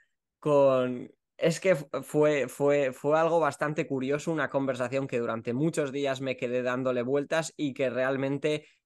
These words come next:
eh, obviamente creo que él sabe cosas que, que no. También me comentó que lo que está haciendo en Bast de los viajes aeroespaciales es su hobby, pero ahí si te fijas que está da-, muy de la mano con todo el tema de Elon Musk, que de hecho él seguro que conoce personalmente y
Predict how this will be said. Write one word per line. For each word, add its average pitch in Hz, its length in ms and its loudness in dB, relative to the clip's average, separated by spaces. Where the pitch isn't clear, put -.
eh, 131 560 2
obviamente 156 560 0
creo 123 340 -4
que 117 240 -6
él 117 100 -6
sabe 120 300 -2
cosas 127 380 -4
que, - 280 -6
que 107 240 -4
no. 107 240 -2
También 131 280 2
me 233 100 2
comentó 170 340 0
que 214 80 -4
lo 190 100 2
que 143 60 0
está 147 140 -2
haciendo 170 320 -2
en 135 160 -2
Bast 143 260 0
de 139 200 -4
los 120 120 -4
viajes 135 300 -6
aeroespaciales 143 800 -2
es 135 80 -8
su - 160 -6
hobby, - 420 -2
pero 127 540 4
ahí 123 280 0
si 160 160 0
te 151 140 2
fijas 185 360 -6
que 120 100 -8
está 131 280 -2
da-, 120 260 -2
muy 147 280 2
de 135 140 0
la 127 100 0
mano 139 320 -2
con 113 180 -8
todo 123 220 0
el 123 100 -2
tema 135 280 0
de 113 100 -2
Elon 127 260 0
Musk, 151 280 -2
que 117 120 -8
de 110 60 -6
hecho 120 180 -8
él 120 100 -4
seguro 131 360 -2
que 117 100 -2
conoce 113 360 -4
personalmente 117 760 -4
y 107 180 -8